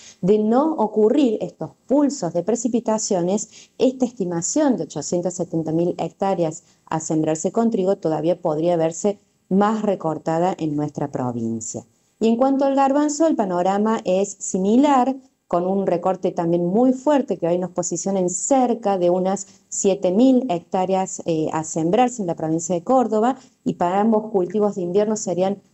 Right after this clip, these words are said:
los valores más bajos de la historia a consecuencia justamente de dos efectos.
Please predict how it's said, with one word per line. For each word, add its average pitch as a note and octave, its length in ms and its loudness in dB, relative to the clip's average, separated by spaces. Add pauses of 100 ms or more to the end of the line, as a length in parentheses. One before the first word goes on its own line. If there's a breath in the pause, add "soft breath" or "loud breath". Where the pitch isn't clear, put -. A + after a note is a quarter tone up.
(120)
los F3 120 -2
valores F#3 440 0
más A3+ 340 0
bajos G#3+ 400 -2
de E3+ 80 -2
la E3+ 80 2
historia G3+ 580 0 (280 soft breath)
a A3 160 0
consecuencia A#3 600 0
justamente G3 760 0
de F3+ 120 0
dos E3 340 0
efectos. C3+ 720 -8